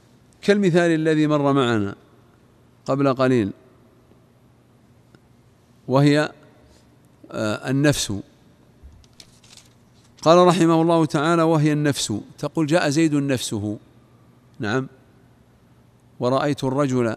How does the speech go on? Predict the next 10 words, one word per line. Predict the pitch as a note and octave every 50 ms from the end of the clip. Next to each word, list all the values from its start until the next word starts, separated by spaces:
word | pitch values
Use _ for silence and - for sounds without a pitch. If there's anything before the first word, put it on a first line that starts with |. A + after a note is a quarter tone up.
| - -
نفسه"، | - C3+ C3 - - - A2+ G2+ G2 F2+ - - _ _ _ _ _ _ _ _ _ _ _ _ _ _ _ _ _ _ _ _ _ _ _ _ -
وما | A#2+ B2+ C#3 D3+ D3
أشبه | C#3+ - - C3+ C3 B2+
ذلك. | B2 B2 B2 A2+ G#2 G2+ F#2+ - - -
والعين | D3 E3+ E3+ D3 C#3+ F3 E3+ C3+ G2+ - - - - - - - - - _ - _ _ _ _ _ _ _ _ _ _ _ _ _ _ _ _ _ _ _ _ -
كذلك، | - D#3 D#3 D3 C3 A#2 A2 G#2 -
تقول: | - C3+ - - D3+ D#3+ D#3 F3 - - _ _ - _ _ _ _ _ -
"جاء | C#3 C#3+ D#3 D#3+ D3
زيد | C#3 C3+ D#3 D#3+ D#3+ D3 D3+ C#3+
عينه"، | B2 A#2+ C3+ B2+ A#2+ A#2 G#2+ G2+ G2 F#2+